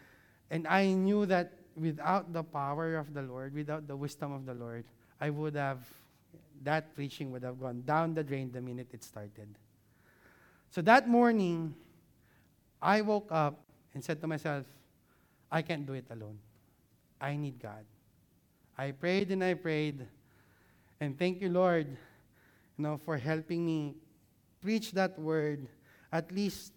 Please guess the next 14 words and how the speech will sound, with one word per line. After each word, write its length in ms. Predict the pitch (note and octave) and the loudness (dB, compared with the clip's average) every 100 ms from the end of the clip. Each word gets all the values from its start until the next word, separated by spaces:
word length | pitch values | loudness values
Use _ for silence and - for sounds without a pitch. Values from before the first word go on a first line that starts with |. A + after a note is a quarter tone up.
| - | -8
you 140 | D#3+ | -4
know, 100 | D#3+ | -4
at 160 | D3 D3+ | -4 -6
least 220 | F3 - | -6 -6
one 320 | D#3+ D#3 E3+ | -2 2 2
or 100 | E3+ | 2
two 200 | D#3+ E3 | -2 -4
people 320 | D3+ D3+ D3 C#3 | -4 -6 -4 -4
would 180 | C#3 | -4
have 160 | C#3 C3 - A#2 | -4 -8 -12 -8
understand, 600 | C3 C3 B2+ - A2 A2 C3+ | -6 -4 -6 -10 -12 -8 -6
understood 560 | C#3 C3+ B2+ - A2+ | -4 -6 -8 -12 -14
it. 120 | G#2+ - _ _ _ _ - _ - | -14 -18 _ _ _ _ -20 _ -4
Right? 280 | D#3 E3+ | -2 -2